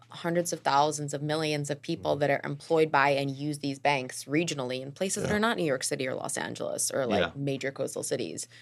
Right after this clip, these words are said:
Speaker 1: You know, a lot of people that are part of your community, I'm sure,
Speaker 2: Yeah.
Speaker 1: are banking with these regional banks
Speaker 2: Yeah.
Speaker 1: 'cause that's what's nearest to them in their small town. Like,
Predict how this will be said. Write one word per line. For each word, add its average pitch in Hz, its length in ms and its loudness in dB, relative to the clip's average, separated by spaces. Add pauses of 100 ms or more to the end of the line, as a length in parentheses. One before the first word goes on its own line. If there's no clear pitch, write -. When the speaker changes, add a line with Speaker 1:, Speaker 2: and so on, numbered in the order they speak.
(240)
Speaker 1:
You 139 60 0
know, 127 120 2
a - 80 4
lot 147 300 10
of 151 80 0
people 160 240 -2
that 156 60 4
are 151 80 4
part 156 220 2
of 160 80 0
your 165 120 2
community, 170 440 0
I'm 117 100 -4
sure, 139 160 0
Speaker 2:
Yeah. 143 40 2
Speaker 1:
are - 20 0
banking 143 400 0
with 143 100 -2
these 143 200 -4
regional 143 260 -4
banks 156 240 2
Speaker 2:
Yeah. 185 240 0
Speaker 1:
'cause 139 120 0
that's 143 200 6
what's 139 160 -6
nearest 151 340 4
to 147 40 -2
them 135 160 -2
in 135 60 -2
their 131 120 -4
small 123 260 -4
town. 139 320 2
Like, 127 220 -4